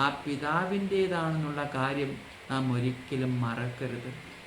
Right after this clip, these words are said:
സ്നേഹം നിറഞ്ഞവരെ, കഴിഞ്ഞ ഒൻപത് ദിവസമായി ദിവസവും മൂന്ന് കുർബാനകൾ അർപ്പിച്ചിരുന്നു ഞാൻ. ഈ ഇടവകയുടെ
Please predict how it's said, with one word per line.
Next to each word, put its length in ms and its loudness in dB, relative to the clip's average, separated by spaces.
സ്നേഹം 380 2
നിറഞ്ഞവരെ, 480 2
കഴിഞ്ഞ 360 4
ഒൻപത് 440 4
ദിവസമായി 760 2
ദിവസവും 580 2
മൂന്ന് 360 2
കുർബാനകൾ 680 0
അർപ്പിച്ചിരുന്നു 680 -2
ഞാൻ. 200 2
ഈ 20 8
ഇടവകയുടെ 600 2